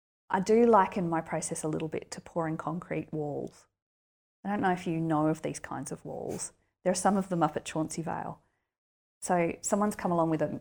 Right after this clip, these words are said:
a wooden form and they've poured concrete until it's just, like, about that high.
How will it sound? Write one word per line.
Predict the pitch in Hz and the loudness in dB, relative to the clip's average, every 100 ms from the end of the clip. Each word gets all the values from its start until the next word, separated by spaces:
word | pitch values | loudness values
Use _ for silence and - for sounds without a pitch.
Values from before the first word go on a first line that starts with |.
| - | 0
a | |
wooden | 165 165 165 | 2 2 0
form | 165 160 156 | 0 0 0
and | 151 | -4
they've | - | -2
poured | 175 170 | 0 0
concrete | - 165 - - - | 0 -6 -4 -4 -4
until | - 170 | -6 -6
it's | - | -6
just, | 185 - | -10 -12
like, | - | -14
about | - - | -12 -8
that | 185 | -8
high. | - 160 170 269 | -6 -8 -6 -8